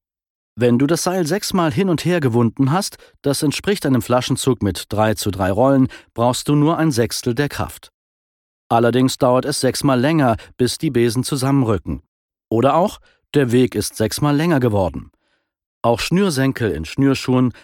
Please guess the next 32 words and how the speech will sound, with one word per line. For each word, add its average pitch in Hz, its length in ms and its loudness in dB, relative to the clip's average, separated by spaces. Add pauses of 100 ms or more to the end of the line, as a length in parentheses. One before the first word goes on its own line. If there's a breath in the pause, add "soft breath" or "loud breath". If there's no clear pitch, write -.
lassen 127 280 0
sich 156 180 -4
deshalb 131 360 0
leichter 101 380 0
zusammenziehen. 117 760 0 (460 soft breath)
Die 73 120 -6
Löcher 113 300 0
im 110 100 0
Schuh 147 300 0
wirken 131 340 0
wie 127 100 2
Rollen 104 460 0
am 151 100 -2
Flaschenzug. - 720 -4 (540)
Aber 92 300 -2
die 107 100 2
Reibung 165 400 0
der 117 160 -2
Schnürsenkel 156 560 0
in 120 100 -2
den 104 120 0
Löchern, 160 440 0 (340 loud breath)
an 110 160 0
der 90 160 0
Schuhzunge 147 680 0 (260 loud breath)
und 190 340 0
an 110 100 -2
ihren 107 300 0
Kreuzungsstellen 123 800 -2
ist - 180 -8
so 180 180 2
groß, 143 380 0